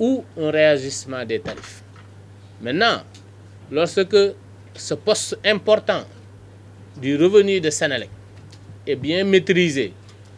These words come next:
soit par une baisse de son coût, soit également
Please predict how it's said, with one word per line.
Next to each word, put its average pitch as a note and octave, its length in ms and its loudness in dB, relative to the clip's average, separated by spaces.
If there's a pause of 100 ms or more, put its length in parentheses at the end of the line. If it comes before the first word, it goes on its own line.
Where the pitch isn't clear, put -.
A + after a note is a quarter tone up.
(180)
soit F3+ 360 0 (680)
par D#3 180 0 (880)
une B2 160 -6
baisse C3 540 0 (380)
de B2+ 80 -6
son F3+ 240 0
coût, A3 280 -2 (680)
soit F#3+ 300 0 (100)
également D#3+ 640 -2